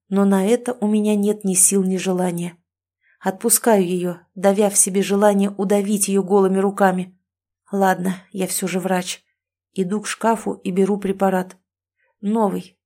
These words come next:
только что привезли, сильный. Набираю полный шприц и подношу его к артерии бывшей. «Это конская доза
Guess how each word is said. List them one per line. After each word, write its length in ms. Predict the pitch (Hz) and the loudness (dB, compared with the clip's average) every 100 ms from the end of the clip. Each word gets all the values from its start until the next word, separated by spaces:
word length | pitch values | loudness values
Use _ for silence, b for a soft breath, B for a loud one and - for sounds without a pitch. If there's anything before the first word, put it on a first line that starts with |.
| - | -2
только 280 | 233 220 | -2 -2
что 200 | 202 - | -8 -6
привезли, 560 | 196 190 185 175 175 180 | -6 -4 -4 -4 -6 -10
сильный. 680 | - - 233 190 180 180 _ _ _ _ _ _ _ | -4 -2 0 -2 -4 -8 _ _ _ _ _ _ _
Набираю 540 | - 185 196 208 208 196 | -4 0 4 6 4 4
полный 300 | 196 185 180 | 2 2 0
шприц 540 | - - 202 220 - _ _ _ | -4 -6 -4 -2 -2 _ _ _
и 100 | 202 | -8
подношу 580 | 196 180 202 196 - 233 | -6 -2 -2 -2 -2 0
его 200 | 214 214 | 0 0
к 80 | |
артерии 480 | 202 190 - 190 185 | 0 -2 0 0 0
бывшей. 580 | 180 180 170 - 180 _ _ _ _ _ _ _ _ _ _ | -4 -4 -6 -10 -10 _ _ _ _ _ _ _ _ _ _
«Это 240 | 208 214 220 | -4 0 4
конская 500 | 247 233 226 220 214 | 6 6 6 4 4
доза 500 | 202 277 190 170 | 4 2 2 -4